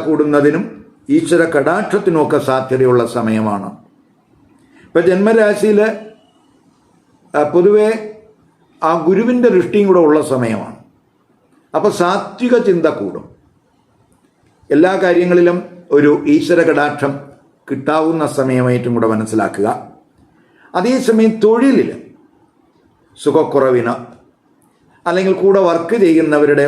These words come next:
ഒരു സഹകരണക്കുറവിനൊക്കെ സാധ്യത കാണുന്നുണ്ട്. തൊഴിലിൽ ഒരു ടെൻഷൻ അല്ലെങ്കിൽ വർക്ക് പ്രഷർ തൊഴിലിടത്ത് ഉണ്ടാകാം. വ്യക്തിബന്ധങ്ങളിൽ ഒരു കെയർ വേണം.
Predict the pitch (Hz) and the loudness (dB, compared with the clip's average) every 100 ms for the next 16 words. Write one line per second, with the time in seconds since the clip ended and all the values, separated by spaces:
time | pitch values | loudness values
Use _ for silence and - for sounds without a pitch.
0 | 143 143 139 147 143 151 170 156 156 135 | 2 0 0 -2 0 0 0 0 -4 -2
1 | 135 131 127 120 120 117 110 107 107 104 | 0 2 2 0 -2 -2 -4 -4 -4 -4
2 | 104 - 101 107 110 101 90 101 - - | -4 -6 -6 -4 -2 -4 -4 -4 -6 -10
3 | - _ _ _ _ _ _ _ _ _ | -20 _ _ _ _ _ _ _ _ _
4 | - 160 175 190 185 170 151 - 151 - | 0 4 4 2 2 2 2 -2 -4 -4
5 | - - - _ _ _ _ _ - _ | -12 -16 -20 _ _ _ _ _ -20 _
6 | _ _ _ _ _ 147 156 156 151 151 | _ _ _ _ _ -2 0 0 -2 -2
7 | - - 120 - 92 - - _ _ _ | -2 0 -2 -4 -10 -14 -20 _ _ _
8 | _ _ _ 139 147 143 131 123 113 113 | _ _ _ 0 2 4 0 -2 -4 -6
9 | 107 104 107 98 104 - - - _ _ | -8 -4 -2 -2 -6 -8 -14 -20 _ _
10 | _ _ _ - 156 - 240 180 165 151 | _ _ _ -2 0 0 0 0 0 0
11 | 143 135 131 - - _ 120 117 117 123 | 2 2 -2 -10 -20 _ -6 -4 -2 0
12 | 123 131 123 - 107 107 101 120 | 2 2 0 -4 -2 0 0 -4